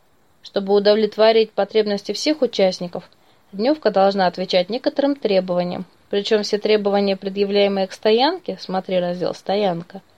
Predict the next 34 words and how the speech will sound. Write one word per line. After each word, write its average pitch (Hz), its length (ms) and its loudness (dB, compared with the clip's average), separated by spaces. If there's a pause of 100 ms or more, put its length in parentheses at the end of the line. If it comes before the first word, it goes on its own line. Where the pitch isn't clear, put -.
(420)
имеют 202 340 2
законную 285 480 2
силу 294 280 0
и 285 60 2
для, 262 240 -2
и 247 180 0
для 269 180 4
днёвки, 220 500 -4 (400)
но 208 80 -4
сверх 196 320 2
того 180 360 2
она 269 160 2
должна 208 360 2
обладать 180 460 0
и - 20 -8
другими 208 460 -2
достоинствами. 175 960 -6 (460)
Главнейшим 202 640 -2
среди 202 280 -6
них 202 240 -2
является 180 480 -2
её 214 180 2
заповедность. 190 760 0 (800)
Желательно, 202 580 4
чтобы 196 260 -4
лагерь 202 320 2
был 196 200 2
разбит 196 400 2
в 208 60 -4
месте, 233 320 -2
где 190 180 -4
ещё 202 160 0
не 208 140 -2
ступала, 208 560 2